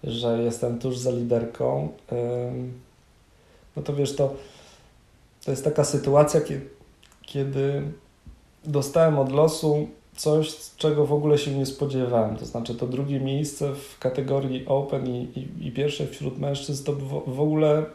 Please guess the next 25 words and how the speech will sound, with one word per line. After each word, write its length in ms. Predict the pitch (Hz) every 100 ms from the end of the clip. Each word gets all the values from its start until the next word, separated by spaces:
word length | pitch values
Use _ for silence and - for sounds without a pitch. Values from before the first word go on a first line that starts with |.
| - _ _ _ _
to 60 | 139
w 60 | 147
ogóle 200 | 160 160
jakiś 240 | 151 143
szczyt 440 | - - - 156
marzeń, 460 | 151 160 165 147 143
to 80 | 143
nawet, 380 | 151 151 151 - - - - -
nie, 120 | 185
to 120 | 165 160
nawet 320 | 160 170 175
był 180 | 165 156
poziom, 380 | 190 185 180 165
który 440 | - 175 175 170
w 140 | 160
marzeniach 460 | 165 170 185 139 113
się 140 | -
nie 100 | 120
pojawia, 400 | 113 120 120 117
jeśli 240 | 117 117 131
chodzi 300 | 143 127 131
o 60 |
tego 260 | 127 135 135
typu 260 | 143 - 131
zawody. 520 | 139 147 151 117